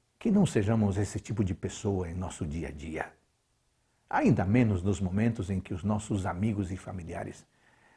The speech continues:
precisarem de uma palavra de esperança e de um motivo para superar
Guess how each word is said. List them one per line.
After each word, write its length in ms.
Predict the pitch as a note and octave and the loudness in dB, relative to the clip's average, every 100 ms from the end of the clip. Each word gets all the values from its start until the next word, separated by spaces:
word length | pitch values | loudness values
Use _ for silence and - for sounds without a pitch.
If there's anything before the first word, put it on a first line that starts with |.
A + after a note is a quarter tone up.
| _ _ _ - | _ _ _ -4
precisarem 600 | - - G#2 A2 A2 G2+ | -2 0 2 4 4 2
de 120 | F2+ | 2
uma 140 | G#2 | 0
palavra 420 | - F2+ F#2 F#2+ F#2 | 0 -4 -4 -4 -4
de 100 | - | -6
esperança 800 | - - - G2 F#2+ - - - _ _ _ _ _ _ _ | -10 -12 -8 -6 -6 -10 -16 -20 _ _ _ _ _ _ _
e 100 | G2+ | -6
de 120 | F#2 | -2
um 100 | A2+ | 0
motivo 640 | G2 D#2+ - A#2 G#2 F#2 - _ _ _ _ _ _ _ _ _ _ _ | -2 -4 -8 -4 -4 -6 -14 _ _ _ _ _ _ _ _ _ _ _
para 240 | - - | -10 -8
superar 680 | - - - D2+ - D#2+ - | -6 -6 -6 -6 -6 -6 -10